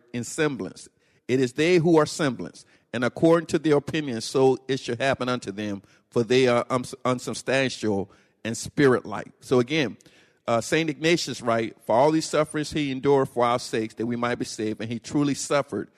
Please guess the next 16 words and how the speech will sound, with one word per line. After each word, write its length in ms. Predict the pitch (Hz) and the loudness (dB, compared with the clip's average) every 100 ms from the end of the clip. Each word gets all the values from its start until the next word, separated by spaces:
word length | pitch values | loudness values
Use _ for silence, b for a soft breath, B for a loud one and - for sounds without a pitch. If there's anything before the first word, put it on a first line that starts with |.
| b b | b b
as 180 | 113 110 | -6 2
also 440 | 127 127 - 123 | 2 2 0 -2
he 140 | 117 120 | 0 -6
truly 440 | - 139 127 113 | -4 0 0 -2
raised 480 | 107 127 123 123 - | 0 2 2 0 -4
himself 520 | 117 - 117 107 - | -6 -2 2 2 2
up." 300 | 107 98 - b b b - | 0 0 -2 b b b -10
And 160 | 117 117 | -8 0
this 260 | 151 - | 0 0
is, 420 | 151 139 127 117 _ b b - | 2 4 4 2 _ b b -2
uh, 180 | 113 110 | 0 2
A 180 | 131 139 | 2 4
D 120 | 139 | 2
one 260 | 131 135 131 | 2 0 -2
ten. 400 | - 139 98 - _ _ - | -4 -4 -4 -10 _ _ -12
Again, 500 | 110 127 147 107 | -6 -2 0 -2